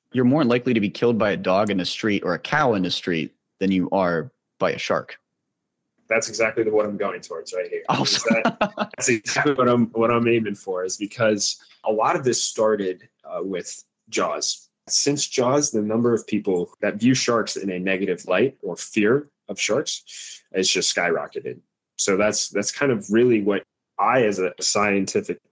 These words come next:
Speaker 2: you know, person in science communication, want to work to undo, is this negative perception of sharks. Because, you know, the vast majority of both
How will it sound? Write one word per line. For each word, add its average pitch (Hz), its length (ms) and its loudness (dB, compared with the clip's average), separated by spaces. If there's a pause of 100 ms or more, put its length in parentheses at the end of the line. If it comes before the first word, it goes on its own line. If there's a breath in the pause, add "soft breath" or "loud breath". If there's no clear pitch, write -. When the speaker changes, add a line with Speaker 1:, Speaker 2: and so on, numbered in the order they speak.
Speaker 2:
you 107 100 -6
know, 85 140 -10 (360)
person 123 280 0
in 101 120 2
science 101 320 -2
communication, 92 800 -2
want 95 220 -2
to 87 340 -4 (180)
work 98 220 0
to 73 180 -4
undo, 85 460 2
is 80 140 -4
this - 300 -2
negative 98 360 0
perception 95 540 -2
of 69 60 -8
sharks. - 440 -6 (320 loud breath)
Because, 135 480 0
you 175 100 2
know, 127 60 2
the 123 100 2
vast 117 480 2
majority 117 500 4
of 92 200 -2 (420 loud breath)
both 123 420 0